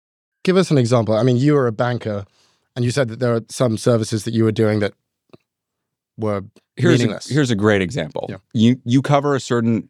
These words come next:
Speaker 2: subset of companies. Uh, when they release earnings, you just wanna write a quick update for everyone on your team saying, you know,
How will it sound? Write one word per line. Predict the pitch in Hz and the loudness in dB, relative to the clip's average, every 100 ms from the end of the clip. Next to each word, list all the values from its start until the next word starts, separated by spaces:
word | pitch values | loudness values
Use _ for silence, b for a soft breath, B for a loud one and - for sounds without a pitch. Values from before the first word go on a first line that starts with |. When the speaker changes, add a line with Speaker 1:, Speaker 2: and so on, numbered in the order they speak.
| - | -12
Speaker 2:
subset | - 113 95 110 | -2 -2 0 -2
of | 104 | -2
companies. | 104 87 90 85 82 - _ _ _ | -2 -2 -4 -4 -6 -10 _ _ _
Uh, | 98 95 | 2 2
when | 92 104 | 2 2
they | 107 | 2
release | 110 110 120 - - | 2 0 0 -2 0
earnings, | 127 120 110 - - _ | 2 2 0 -4 -12 _
you | 147 | -2
just | 156 139 | -2 0
wanna | 135 113 | 2 2
write | 95 110 - | 2 0 -2
a | |
quick | - 127 123 - | -4 -2 -2 -2
update | 107 - 95 92 | -2 -2 -2 -2
for | 107 - | -2 -2
everyone | 95 101 98 98 | 0 0 0 0
on | 95 | 0
your | 98 | 0
team | 147 139 | 2 2
saying, | 110 107 101 98 | 2 0 0 0
you | 92 | 0
know, | 87 | -2